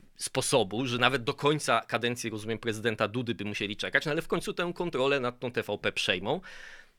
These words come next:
a wybory już wygrali, tak? Więc oczywiście jest tutaj na podorędziu takie wyjaśnienie prawicowe, tak? Czyli, mm, nie, nie chcą tych mediów publicznych, bo mają już jakiś sprytny plan na Polskę, chcą zrobić coś bardzo złego i nie chcą, by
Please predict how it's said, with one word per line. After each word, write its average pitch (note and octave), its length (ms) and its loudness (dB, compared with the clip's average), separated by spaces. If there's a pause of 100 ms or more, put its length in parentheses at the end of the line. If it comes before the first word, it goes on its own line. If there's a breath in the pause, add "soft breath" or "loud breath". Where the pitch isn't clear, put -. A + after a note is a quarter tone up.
(280)
a G3 160 4
wybory B3+ 380 10
już B3 160 4
wygrali, A3 480 6
tak? - 340 -8 (220)
Więc D3 300 0 (100)
oczywiście A#3+ 420 -2
jest A#3 200 2
tutaj G#3 200 0
na F3 80 0
podorędziu D3+ 580 2
takie B2+ 300 0
wyjaśnienie A#2+ 800 4 (320 loud breath)
prawicowe, A2 720 4
tak? F2+ 220 -10
Czyli, G2 380 -10 (160)
mm, F#2 220 -12 (360 loud breath)
nie, B2 300 0
nie D3 180 6
chcą A#2+ 340 0
tych - 200 -8
mediów A2 260 0
publicznych, B2 500 -2
bo A#2 140 0
mają C#3+ 300 2
już B2+ 240 -2
jakiś - 480 0
sprytny C3 480 -2
plan B2 400 2
na G#2 100 0
Polskę, G#2 480 -2
chcą A2 220 -4
zrobić A#2 360 0
coś G2 160 -6
bardzo G#2+ 360 -2
złego G#2+ 360 -4 (320 loud breath)
i B2 80 -6
nie D#3 160 4
chcą, G3 280 -2
by D3+ 240 0